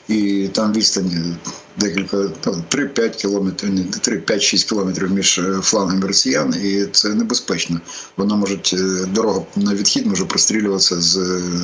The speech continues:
з, ну, з флангів. Е, відхід військ, це, ну, спланований відвод,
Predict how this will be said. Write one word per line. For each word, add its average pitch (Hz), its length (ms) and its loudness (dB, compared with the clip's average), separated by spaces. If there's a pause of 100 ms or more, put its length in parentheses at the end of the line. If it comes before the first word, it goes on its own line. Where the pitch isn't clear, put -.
(120)
з, 98 100 0
ну, 139 120 2
з - 60 0
флангів. 82 420 -2 (760)
Е, 50 580 -2 (1080)
відхід 113 520 2
військ, 160 340 2
це, 101 240 2 (480)
ну, 107 420 2 (320)
спланований 107 640 2
відвод, 98 400 -2